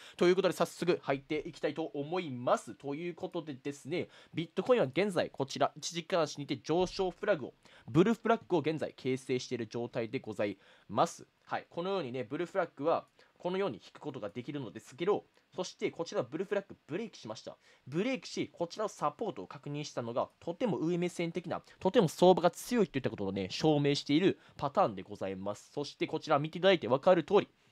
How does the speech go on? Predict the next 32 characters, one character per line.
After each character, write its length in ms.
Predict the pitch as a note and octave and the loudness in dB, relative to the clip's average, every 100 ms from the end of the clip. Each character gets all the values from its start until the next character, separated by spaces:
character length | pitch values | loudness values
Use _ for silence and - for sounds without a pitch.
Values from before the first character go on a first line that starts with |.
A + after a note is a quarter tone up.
| _ _ _ _ _ _ | _ _ _ _ _ _
は 140 | B2+ | 0
い、 120 | G2 _ _ _ _ _ | 0 _ _ _ _ _
ブ 180 | A2+ E3 | 0 2
ル 140 | G#3 | 2
フ 120 | G#3 G3+ | 4 6
ラ 120 | F#3+ | 4
ッ 20 | - | 2
グ、 120 | - _ _ _ | -14 _ _ _
こ 160 | - A3 | -2 2
の 60 | |
よ 180 | A#3+ A#3 | 4 4
う 20 | |
な 100 | B2 | 2
パ 160 | - C#3 | -4 -2
タ 100 | D3+ | 0
ー 40 | |
ン 20 | |
と 80 | B2 | 0
な 80 | F2 | -6
っ 80 | - | -8
て 100 | G#2+ | -8
お 40 | |
り 80 | F#2+ | -8
ま 100 | F#2+ | -10
す。 80 | - | -6
そ 100 | F#3+ | -8
し 120 | - | -6
て 240 | B3+ D#3+ | 0 0
過 200 | - B3 | 2 2
去 140 | C4+ D#3 | 2 0
の 80 | G2+ | -2
ね、 240 | F2+ | -6